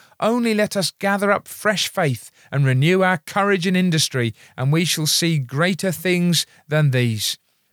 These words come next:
"You that love the Lord," says Spurgeon, "you who love his salvation, vow it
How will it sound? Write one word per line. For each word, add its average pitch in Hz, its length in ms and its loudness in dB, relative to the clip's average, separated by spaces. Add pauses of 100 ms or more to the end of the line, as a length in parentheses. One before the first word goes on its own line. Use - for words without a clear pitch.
(160)
"You 196 260 0
that 202 180 0
love 175 360 0
the 185 120 2
Lord," 165 360 2
says 131 240 -2
Spurgeon, 120 560 -2
"you 185 200 2
who 180 180 2
love 175 320 2
his 208 180 -2
salvation, 135 840 0 (280)
vow 160 360 0
it 196 100 0